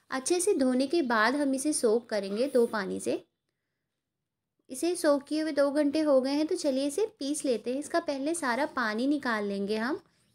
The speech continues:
इसके बाद हम इसके अंदर ऐड करेंगे हमारे चावलों को। हल्का फुल्का सा पानी रह जाए कोई बात नहीं, क्योंकि इसे पीसने के लिए हल्का सा पानी हमें डालना ही पड़ेगा,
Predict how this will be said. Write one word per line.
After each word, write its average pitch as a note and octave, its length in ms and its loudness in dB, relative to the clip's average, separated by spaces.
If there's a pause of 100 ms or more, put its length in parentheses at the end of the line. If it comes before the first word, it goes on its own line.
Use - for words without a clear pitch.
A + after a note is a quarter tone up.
इसके C#4+ 220 -2
बाद B3 320 2
हम C4+ 180 -2
इसके B3+ 220 -4
अंदर B3 360 -4 (180)
ऐड A#3 260 -6
करेंगे G#3 340 -2
हमारे A#3 380 -2
चावलों A3+ 500 -4
को। C4+ 160 -4
हल्का D4 360 -2
फुल्का D4+ 280 -4
सा D4+ 140 -2
पानी C4 400 -2
रह A#3+ 200 0
जाए A3 240 -4
कोई A#3+ 240 -4
बात A3+ 340 -4
नहीं, D#4 100 -6 (400)
क्योंकि C#4+ 240 -6
इसे E4+ 240 -4
पीसने D4 400 -4
के D4+ 80 -4
लिए D#4+ 120 0
हल्का C4+ 300 -2
सा C#4+ 140 -4
पानी C4 300 -4
हमें C#4 220 -2
डालना G#3+ 360 0
ही C4+ 160 -2
पड़ेगा, A3+ 440 -4